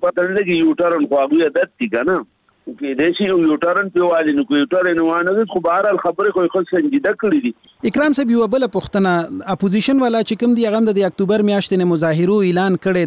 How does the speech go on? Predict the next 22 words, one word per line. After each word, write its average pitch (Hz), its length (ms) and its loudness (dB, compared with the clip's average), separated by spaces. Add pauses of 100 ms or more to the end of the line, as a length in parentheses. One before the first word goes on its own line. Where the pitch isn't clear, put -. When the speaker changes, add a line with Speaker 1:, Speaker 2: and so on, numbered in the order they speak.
Speaker 2:
دی، 156 80 2 (180)
نو 160 60 2 (160)
او 156 60 0 (120)
تاسو 202 260 0
له 196 100 2
حکومت 180 420 -2
چې 190 140 -2
وایي 190 400 2
لکه 160 200 -2
لس 156 180 0
شل 202 140 0
ورځې 170 300 0
وخت 180 200 -4
یې 165 120 0
درکړی، 175 560 -2
که 196 100 0
دغه 208 200 0
غوښتنې 269 360 -2
هم 247 100 2
نه 269 120 2
منلې 226 340 0
کېږي، 226 200 0